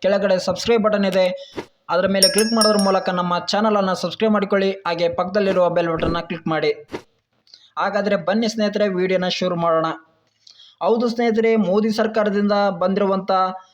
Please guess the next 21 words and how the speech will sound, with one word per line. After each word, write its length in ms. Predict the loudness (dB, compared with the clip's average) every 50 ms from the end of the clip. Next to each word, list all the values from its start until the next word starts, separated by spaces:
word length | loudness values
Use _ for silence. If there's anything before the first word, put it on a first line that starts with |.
| _ _ _ -4
ಈ 120 | 0 0 2
ಒಂದು 260 | 2 2 2 0 0
ಯೋಜನೆ 440 | 0 2 0 2 2 2 0 0 0
ಮೂಲಕ 360 | 0 0 0 0 0 0 0
ಮಹಿಳೆಯರಿಗೆ 880 | -2 -2 0 0 0 2 2 2 2 0 0 0 0 0 0 0 -2
ಎರಡು 200 | -2 0 0 0
ಲಕ್ಷ 260 | 0 0 -2 -2 -2 -4
ರೂಪಾಯಿಯನ್ನು 560 | -4 -2 -2 0 0 0 0 -2 -2 -4 -4
ನಿಮ್ಮ 320 | -4 -4 -2 -2 -4 -2
ಖಾತೆ, 280 | -2 -2 -2 -2 -4 -12 _ -14 -8
ಅವರ 200 | -4 -2 -2 -2
ಖಾತೆಗೆ 520 | -2 -2 -2 -2 -2 -2 -2 -2 0 0 -2
ನೇರವಾಗಿ 540 | 0 0 -2 -2 0 0 -2 -2 -2 -4 -4
ಜಮಾ 260 | -4 -2 -2 0 -2
ಆಗ್ತಾ 260 | -2 -2 -4 -2 -2
ಇರುವಂತದ್ದು. 720 | -2 0 0 -2 -2 -2 -4 -2 0 -2 -2 -2 -8 _ _ _ _ -6
ಅದೇ 260 | -4 0 2 2 2
ರೀತಿ 260 | 2 2 0 0 0
ನೀವು 320 | 0 2 0 0 0 0 -2 -2 -2
ಯಾವ 280 | -2 0 2 2 2 2
ಜ-, 120 | 0 -2